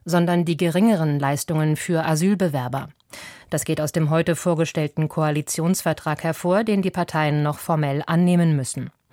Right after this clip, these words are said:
Demnach gilt die Umstellung für alle ab dem ersten April zweitausendfünfundzwanzig eingereisten Flüchtlinge mit Aufenthaltsrecht nach der sogenannten Massenzustromrichtlinie.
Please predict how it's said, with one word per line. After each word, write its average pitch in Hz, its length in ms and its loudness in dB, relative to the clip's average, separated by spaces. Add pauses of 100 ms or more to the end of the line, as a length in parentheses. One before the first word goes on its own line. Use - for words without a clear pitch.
(540)
Demnach 214 320 4
gilt 214 200 0
die 196 120 0
Umstellung 226 420 0
für - 200 -2
alle 190 260 0
ab 165 160 -6
dem 170 160 0
ersten 185 440 -2
April 175 440 -4
zweitausendfünfundzwanzig 165 1300 -2
eingereisten 156 640 -2
Flüchtlinge 165 600 -2
mit 147 280 -2
Aufenthaltsrecht 156 1040 -4
nach 151 220 -2
der 151 180 -2
sogenannten 151 640 -2
Massenzustromrichtlinie. 143 1600 -2